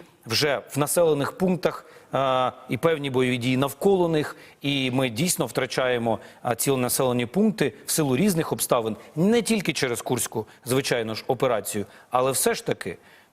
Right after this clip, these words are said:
м, е, от і тут я намагаюся зрозуміти, де цей баланс.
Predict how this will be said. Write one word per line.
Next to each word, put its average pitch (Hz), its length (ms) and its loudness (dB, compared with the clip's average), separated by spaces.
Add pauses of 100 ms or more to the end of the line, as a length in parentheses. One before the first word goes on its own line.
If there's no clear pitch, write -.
(140)
м, 127 200 0
е, 117 300 -2
от 139 120 0 (200)
і 151 80 -4
тут - 320 0
я 190 60 2
намагаюся 170 440 0
зрозуміти, 165 580 0 (180)
де 139 140 2
цей 175 240 -2
баланс. 127 680 -2